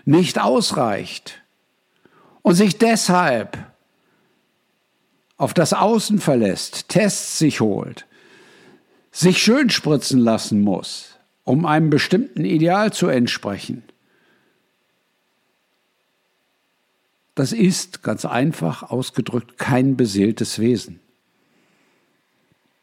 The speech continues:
Das ist einer der zahlreichen Zombies, die auf dieser Welt leider herumlaufen und diese Welt nicht zu einem besseren Platz machen.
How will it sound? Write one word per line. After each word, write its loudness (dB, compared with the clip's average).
Das -2
ist 0
einer 4
der 4
zahlreichen 4
Zombies, 2
die 2
auf -4
dieser 2
Welt 2
leider 2
herumlaufen 0
und 2
diese 4
Welt 2
nicht 2
zu 2
einem 2
besseren 2
Platz -2
machen. -4